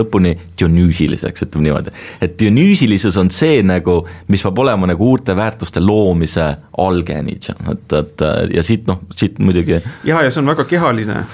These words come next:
Speaker 2: eks ju, selles mõttes, et see on kehaliselt seotud, see ei ole mingi, et me arvutame välja, paneme mõtted kokku, vaid see on ka sihuke tajum-, tajumine.
Speaker 1: Mm.
Speaker 2: Ja, ja kui me vaatame nii,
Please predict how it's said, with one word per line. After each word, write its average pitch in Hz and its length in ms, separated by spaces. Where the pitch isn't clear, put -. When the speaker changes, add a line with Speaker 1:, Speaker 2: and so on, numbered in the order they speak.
Speaker 2:
eks - 160
ju, 107 100
selles 120 220
mõttes, 113 260
et 107 60
see 113 140
on 113 100
kehaliselt 117 400
seotud, - 400
see - 80
ei 113 80
ole 110 80
mingi, 110 240
et 117 80
me 107 160
arvutame 113 400
välja, 117 320
paneme 107 240
mõtted 120 340
kokku, 147 380
vaid 120 240
see 110 160
on 110 240
ka 107 80
sihuke 110 240
tajum-, 160 400
tajumine. 139 480
Speaker 1:
Mm. 98 320
Speaker 2:
Ja, 127 240
ja 123 220
kui 127 100
me 123 80
vaatame 131 380
nii, 127 80